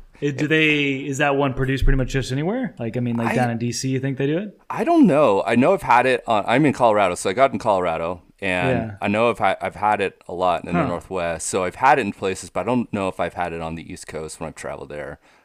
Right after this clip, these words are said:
Speaker 2: Um,
Speaker 1: Interesting.
Speaker 2: it's a cool can. Their, their cans are slightly different than from the norm.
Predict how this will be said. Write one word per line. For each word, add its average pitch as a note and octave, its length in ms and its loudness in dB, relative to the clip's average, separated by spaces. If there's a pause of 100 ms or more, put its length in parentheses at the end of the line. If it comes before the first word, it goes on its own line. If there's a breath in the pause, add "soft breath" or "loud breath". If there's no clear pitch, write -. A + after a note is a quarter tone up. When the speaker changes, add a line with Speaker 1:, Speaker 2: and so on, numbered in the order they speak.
(140)
Speaker 2:
Um, D2 280 -8
Speaker 1:
Interesting. A2 600 -14
Speaker 2:
it's B2 160 -2
a C#3 60 0
cool F3 260 4
can. C3 560 4
Their, A2 240 0
their G#2 160 -4
cans B2 300 0
are A2 80 0
slightly G2+ 400 -2
different F#2+ 300 -4
than F#2 180 -4
from F2+ 180 -6
the F2 80 -4
norm. F2+ 440 -2